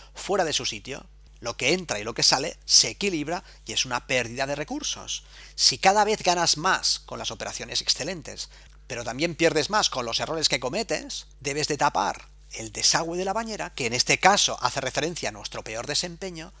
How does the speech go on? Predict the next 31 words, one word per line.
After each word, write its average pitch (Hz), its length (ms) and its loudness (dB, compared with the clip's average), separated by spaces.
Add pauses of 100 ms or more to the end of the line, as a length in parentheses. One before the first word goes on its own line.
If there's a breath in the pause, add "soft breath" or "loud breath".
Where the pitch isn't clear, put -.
a 104 100 -8
nuestros 110 320 -10
errores 185 540 -4 (360 loud breath)
y 139 80 -4
a 135 60 -2
nuestras 135 320 -6
pifias. 139 600 -12 (260 soft breath)
Con 143 160 -2
este 233 280 4
modelo 185 500 -4 (260 loud breath)
vemos 214 280 0
también 170 560 -2 (120)
qué 240 100 4
pasa 262 340 6
con 147 140 -2
un 139 160 -4
trader 170 400 0
que 147 140 -2
se 139 100 0
centra 147 340 -2
en 123 100 0
aprender 123 440 -2
constantemente 151 1000 -4
nuevos 127 300 -6
sistemas, 95 580 -6 (300 loud breath)
nuevos 151 340 0
indicadores, 113 600 -4
nuevos 151 320 2
patrones, 127 560 2
señales, 117 680 2
métodos, 113 520 -4